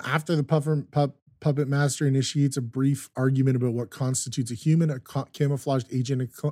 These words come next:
accompanying Nakamura starts a diversion and gets away with the body. Having suspected foul play, uh, Kusanagi's team is prepared and immediately pursues the agent. This is the scene where they're running through the market and the pumpkin or the watermelons are shot at,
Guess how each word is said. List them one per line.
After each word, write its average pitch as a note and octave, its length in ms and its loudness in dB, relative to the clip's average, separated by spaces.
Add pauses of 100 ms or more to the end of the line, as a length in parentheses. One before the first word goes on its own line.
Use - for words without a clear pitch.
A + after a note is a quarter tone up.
(120)
accompanying D3 600 0
Nakamura C3 560 -2 (320)
starts E3 360 0
a E3 60 2
diversion C3+ 440 2
and C3 120 0
gets C3 200 0
away B2+ 140 4
with A#2+ 120 0
the A#2+ 80 -2
body. C3+ 420 2 (320)
Having D#3 300 2
suspected C#3+ 600 -2
foul C#3 260 0
play, C3+ 480 2
uh, A#2+ 520 -2 (100)
Kusanagi's C#3+ 600 2
team C#3 220 2
is B2 100 2
prepared D#3 500 2
and B2+ 120 -2
immediately B2+ 380 2
pursues C3+ 440 2
the C3 140 2
agent. A#2+ 320 -2
This C3+ 240 0
is B2 100 -6
the A#2+ 80 -4
scene B2 240 0
where A#2 140 2
they're A2+ 220 0
running A#2 320 0
through A#2 220 -2
the G#2+ 240 -2
market A#2 420 -4 (180)
and A2+ 460 -4 (580)
the A2+ 300 2
pumpkin C#3 640 2
or A#2+ 100 0
the A#2 240 2
watermelons B2 720 0
are A2 180 -6
shot B2+ 360 0
at, B2+ 300 -2